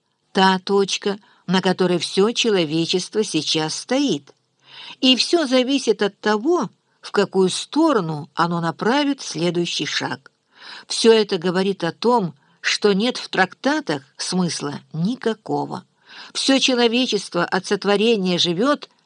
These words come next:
лишь чувствами влекомо. Постой, постой. Я что же, я, что ли,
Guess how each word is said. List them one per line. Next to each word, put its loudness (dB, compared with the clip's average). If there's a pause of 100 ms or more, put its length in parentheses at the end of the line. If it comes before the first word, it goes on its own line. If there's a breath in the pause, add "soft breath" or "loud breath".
(100)
лишь 2
чувствами -4
влекомо. -6 (760)
Постой, -6
постой. -10 (520 loud breath)
Я 2
что -2
же, -12 (400)
я, 2
что 0
ли, -2